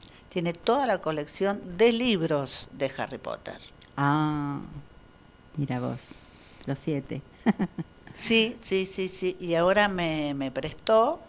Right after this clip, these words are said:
Speaker 1: eh, la colección de cuentos completos de Clarice Lispector.
Speaker 2: Ah, mirá. ¿Qué edad tiene?
Speaker 1: Veintiséis años.
Speaker 2: Claro. Yo tuve una experiencia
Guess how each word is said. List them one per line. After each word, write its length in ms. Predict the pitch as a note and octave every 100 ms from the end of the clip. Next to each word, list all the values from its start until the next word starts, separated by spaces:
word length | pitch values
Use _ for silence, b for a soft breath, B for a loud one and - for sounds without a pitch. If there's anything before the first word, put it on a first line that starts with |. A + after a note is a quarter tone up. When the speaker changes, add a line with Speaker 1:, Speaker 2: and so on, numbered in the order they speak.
| b b b - -
Speaker 1:
eh, 500 | D3 C3+ C3 A#2+ -
la 120 | B2+
colección 460 | - C#3 C#3+ - F#3
de 120 | F#3
cuentos 320 | F#3+ F#3+ F#3+
completos 540 | F3+ E3 F3 F3+ F3+ F#3+
de 120 | D#3+
Clarice 360 | - C3+ C3+
Lispector. 680 | C3+ - - G#1+ - - - - -
Speaker 2:
Ah, 320 | G3+ G#3+ A3 E3+
mirá. 580 | D3 C#3+ E3+ D3+ C3 - - - -
¿Qué 120 | - A3+
edad 120 | G#3
tiene? 420 | G3 G#3 B3+ C#4+ - -
Speaker 1:
Veintiséis 680 | D#3 D3+ C#3+ D3 - D3+ -
años. 460 | - - - - -
Speaker 2:
Claro. 380 | A#2+ B2 - - - - - - - - - - - - - - - - - - - - - B B B
Yo 140 | - A3
tuve 160 | C4+
una 120 | C4+
experiencia 880 | G3+ - E3+ F3 A3 A#3 G#3+ G3 F3